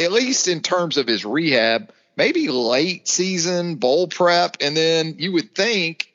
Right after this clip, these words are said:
if, even if it's in a limited capacity, hopefully maybe March and April is spring ball next year.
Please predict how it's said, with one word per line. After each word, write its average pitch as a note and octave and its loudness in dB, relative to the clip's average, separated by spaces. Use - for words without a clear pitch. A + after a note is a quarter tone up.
if, E3+ -2
even B3 -2
if E3 0
it's D#3+ -2
in D3 0
a B2 2
limited C3 2
capacity, A#2+ 0
hopefully G3+ 0
maybe F#3+ 0
March E3 0
and F3+ -2
April G3+ -2
is F#3+ -2
spring D4 -6
ball E2+ -6
next - -10
year. D2 -12